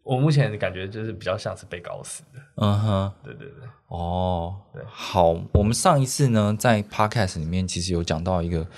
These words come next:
Speaker 2: 住房贷款银行的事情，因为
Speaker 1: 是。
Speaker 2: Silvergate 就是其实有借了很多这个住房，
Speaker 1: 嗯。
Speaker 2: 跟住房贷款银行借了很多的钱来活用这样。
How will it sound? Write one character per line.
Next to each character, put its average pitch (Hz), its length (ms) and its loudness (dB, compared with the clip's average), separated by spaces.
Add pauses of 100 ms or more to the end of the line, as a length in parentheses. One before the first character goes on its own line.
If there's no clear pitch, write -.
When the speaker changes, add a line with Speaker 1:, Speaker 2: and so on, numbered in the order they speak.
(300)
Speaker 2:
住 151 180 6
房 80 280 -2
贷 101 160 6
款 76 240 -6
银 78 120 -8
行 78 140 -6
的 73 80 -8
事 87 140 -8
情， - 240 -8 (340)
因 131 60 -4
为 139 80 4
Speaker 1:
是。 - 180 2
Speaker 2:
Silvergate 127 640 4
就 107 100 -2
是 101 160 -2
其 - 160 -6
实 85 140 -4
有 78 80 0 (160)
借 101 180 4
了 80 120 0
很 85 180 -4
多 92 160 -2
这 95 100 -2
个 90 120 -2
住 92 260 -4
房， 82 260 -4 (600)
Speaker 1:
嗯。 113 100 0
Speaker 2:
跟 127 220 4
住 139 160 6
房 110 160 6
贷 117 120 6
款 98 180 2
银 87 140 0
行 90 160 0 (120)
借 110 160 6
了 87 120 2
很 85 160 -4
多 90 140 -2
的 87 140 -2
钱 78 480 -4
来 78 280 -2
活 80 320 -2
用 85 280 0
这 82 100 -4
样。 87 140 -4